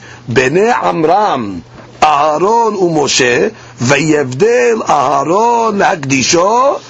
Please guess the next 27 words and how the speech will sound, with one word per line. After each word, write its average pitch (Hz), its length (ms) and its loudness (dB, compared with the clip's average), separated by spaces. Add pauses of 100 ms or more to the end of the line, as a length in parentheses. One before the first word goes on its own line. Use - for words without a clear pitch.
(320)
Kodesh 190 720 0 (240)
Kodashim. 123 1120 0
Good. 262 240 2
So 190 120 -2
you 175 100 0
see 226 160 -2
the 208 100 -2
Torah, 208 480 0
the 165 140 -2
Divrei 175 380 0
Yamim 208 120 0
separates 196 680 -2
Kohanim 185 520 0
from 196 360 0 (340)
everybody 160 380 2
else 151 220 0
as 117 120 -4
well. 202 220 2
So 160 160 -2
therefore, 247 760 0 (420)
it 160 100 2
has 196 180 0
considered 190 580 0 (280)
two 214 380 2 (180)
Havdalot. 156 1040 -4
Now, 151 320 0 (1700)
uh, 117 580 0